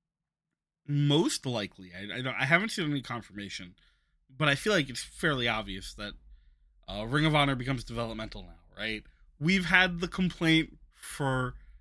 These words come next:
months now, where it's like, "Tony Khan signs too many wrestlers. Tony Khan signs too many wrestlers. There's too many people on contract." Well, great. Now we have Dynamite, Rampage,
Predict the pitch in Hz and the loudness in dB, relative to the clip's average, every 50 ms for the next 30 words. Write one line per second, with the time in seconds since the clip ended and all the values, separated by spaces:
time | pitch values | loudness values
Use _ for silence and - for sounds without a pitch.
0 | _ _ - 131 139 143 151 160 175 180 175 160 147 127 - - - - - - | _ _ -2 0 4 6 8 8 10 10 10 8 6 2 -4 -4 -4 -4 -4 -2
1 | - 143 143 139 127 107 95 90 85 - - - - - - - _ - 143 147 | 0 4 4 6 6 4 0 -4 -8 -12 -16 -20 -20 -20 -20 -20 _ 0 4 6
2 | 147 143 135 131 127 - 139 135 131 - - 139 135 139 - 139 131 135 - - | 6 6 6 4 2 0 -2 -2 -2 -2 -2 -2 -2 0 0 -2 -2 -2 -2 -4
3 | 120 120 113 - - 120 117 113 110 110 104 101 - - - - - _ _ _ | -4 -4 -6 -8 -8 -6 -6 -6 -6 -6 -8 -8 -12 -14 -18 -20 -20 _ _ _
4 | _ 131 123 123 113 - 123 123 120 - - 120 117 110 - - 120 117 110 110 | _ -8 -8 -8 -6 -6 -6 -6 -6 -6 -6 -8 -8 -8 -10 -10 -8 -8 -6 -6
5 | 104 104 98 - - 87 85 - _ _ 107 110 _ _ 143 135 135 131 131 127 | -6 -8 -8 -10 -12 -16 -20 -20 _ _ -20 _ _ _ -4 -2 0 0 0 -2
6 | - 127 123 113 113 113 113 110 - - 110 113 107 - 90 87 85 - _ _ | -2 -6 -10 -10 -8 -10 -10 -10 -10 -10 -10 -8 -8 -10 -10 -12 -12 -12 _ _
7 | _ _ _ _ _ _ _ _ - 180 214 226 214 190 170 139 147 185 254 330 | _ _ _ _ _ _ _ _ 4 6 8 8 6 6 2 0 4 6 8 8
8 | 220 147 113 - - _ _ _ _ _ 143 147 160 170 202 202 196 202 190 170 | 8 8 4 0 -6 _ _ _ _ _ 0 4 4 6 6 4 2 0 -2 2
9 | 147 170 160 151 143 139 139 135 127 - _ _ _ _ - 107 104 120 120 120 | 4 6 6 6 6 4 2 0 -4 -10 _ _ _ _ -6 -4 -4 -4 -2 0
10 | 123 131 156 185 202 - - _ _ _ - 113 120 127 127 123 127 127 - 131 | 2 4 6 4 4 2 -4 _ _ _ -14 -4 0 2 4 4 2 0 0 -2
11 | 123 127 143 151 156 | 0 0 -2 -2 -4